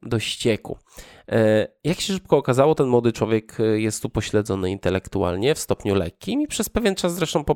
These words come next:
przebywał też w, w dom-, w domu dziecka, czyli taka trudna sytuacja. Sprawą szybko zainteresowała się prasa i telewizja. Kamerzysta schował swoje wszystkie filmy, ale YouTube parę dni po, e, po,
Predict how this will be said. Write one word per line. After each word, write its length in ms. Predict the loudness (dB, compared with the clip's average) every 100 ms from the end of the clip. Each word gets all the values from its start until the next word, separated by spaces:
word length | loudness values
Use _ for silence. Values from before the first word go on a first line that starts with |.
| -4
przebywał 400 | -10 -8 0 0
też 180 | 0 -4
w, 220 | -6 -8 -4
w 40 |
dom-, 200 | -2 -2
w 100 | -2
domu 200 | -2 -2
dziecka, 320 | -2 -2 -2 -4
czyli 220 | -6 -6
taka 320 | -4 0 0 -2 -18 -20 _
trudna 380 | -2 0 0 -2
sytuacja. 720 | -2 -4 -4 -6 -2 0 0 -6 -20 -18 -10
Sprawą 560 | -2 2 2 4 2
szybko 340 | 2 -2 2 2
zainteresowała 640 | 2 2 0 0 2 2
się 160 | 0 -2
prasa 480 | 0 0 0 0 -2
i 260 | -4 -6
telewizja. 720 | -4 -4 -2 -4 0 2 2 0 -14 -20 _
Kamerzysta 760 | -2 0 2 0 0 2 2 0 -6
schował 540 | 0 2 4 4 4
swoje 420 | -2 0 2 2
wszystkie 560 | 0 -4 -4 -8 -10 -8
filmy, 420 | -4 -2 0 2
ale 240 | 2 2
YouTube 460 | 0 0 -2 -4 -2
parę 280 | 0 0 0
dni 260 | -2 -6
po, 340 | -4 -2 -2 -2 -12 -20 -20 _ -2
e, 420 | 0 2 2 -2
po, 120 | -6